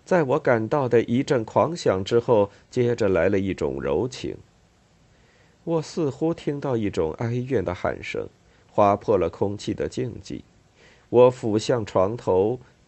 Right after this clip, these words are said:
我望着比利斯，好似在看他最后一次。我的守护天使告诉我，要我把他的可爱的芳容刻镂在我的灵魂上。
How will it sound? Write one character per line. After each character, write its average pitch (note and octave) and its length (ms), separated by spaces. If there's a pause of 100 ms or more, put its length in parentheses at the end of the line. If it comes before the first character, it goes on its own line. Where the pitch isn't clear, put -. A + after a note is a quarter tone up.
(180)
我 A2 180
望 A2+ 320
着 F2+ 140
比 E2 200
利 E2+ 160
斯， F#2+ 320 (160)
好 A#2+ 240
似 C3+ 180
在 C3 180
看 B2 220
他 A#2+ 140
最 C3 240
后 C#3 300
一 C#2+ 160
次。 - 260 (1040)
我 D#3 160
的 E3+ 120
守 A#2 260
护 C#3 180
天 D#3+ 280
使 G2+ 180
告 D3 260
诉 F#2+ 220
我， A1 260 (480)
要 C3 220
我 G2 180
把 G#2 220
他 A#2 160
的 G#2+ 100
可 G2 240
爱 G2+ 140
的 G2 100
芳 A#2+ 320
容 F2+ 320 (360)
刻 B2 280
镂 F2+ 280
在 G#2+ 180
我 E2 180
的 F2 120
灵 D#2+ 280
魂 - 300
上。 - 180